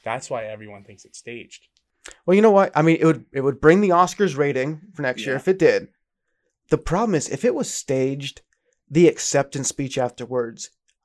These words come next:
Speaker 2: hurt your brand even more. Because,
Speaker 1: Mm-hmm.
Speaker 2: and here's the thing that not a lot of people talk about. He threw Denzel Washington under the bus because in his
Speaker 1: Yep.
Speaker 2: ex-, his, in his acceptance speech, he was like, Denzel came up to me and he's like, "In our dark, in our darkest times, dev-, or in our,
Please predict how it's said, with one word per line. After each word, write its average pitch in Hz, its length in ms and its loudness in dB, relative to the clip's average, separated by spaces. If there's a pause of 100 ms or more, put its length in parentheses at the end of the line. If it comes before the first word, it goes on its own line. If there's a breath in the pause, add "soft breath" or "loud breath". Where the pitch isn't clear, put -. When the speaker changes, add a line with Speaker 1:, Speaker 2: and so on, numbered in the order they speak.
(180)
Speaker 2:
hurt 147 240 2
your 139 160 -4
brand 135 340 -2
even 123 180 -6
more. 123 480 -2 (300)
Because, 156 280 -2
Speaker 1:
Mm-hmm. - 340 -20
Speaker 2:
and 151 160 -2
here's 226 240 0
the 226 100 0
thing 170 140 -2
that 127 160 -6
not 131 280 -4
a - 40 -10
lot 131 100 -4
of 123 60 -10
people - 180 -18
talk 170 320 0
about. 147 480 4 (300)
He 165 120 -6
threw 202 220 0
Denzel 156 400 2
Washington 156 480 2
under 156 180 0
the 143 80 -2
bus 143 220 2
because 123 260 -10
in 131 80 -8
his 127 140 -6
Speaker 1:
Yep. 127 60 -6
Speaker 2:
ex-, - 200 -8
his, 131 200 -10 (240)
in 147 120 -6
his 127 200 -8
acceptance 165 420 -4
speech, 143 320 -8
he 143 60 -8
was 131 120 -10
like, 123 200 -4 (180 loud breath)
Denzel 139 280 -2
came 151 120 -2
up 135 100 0
to 143 60 -10
me 135 80 -4
and 127 80 -6
he's 135 180 -4
like, 127 280 -2 (480 soft breath)
"In 151 100 2
our 135 100 0
dark, 151 380 2
in 139 80 -8
our 123 100 -4
darkest 147 360 0
times, 131 320 0
dev-, 131 260 2
or 131 80 -6
in 123 100 -4
our, 123 220 -8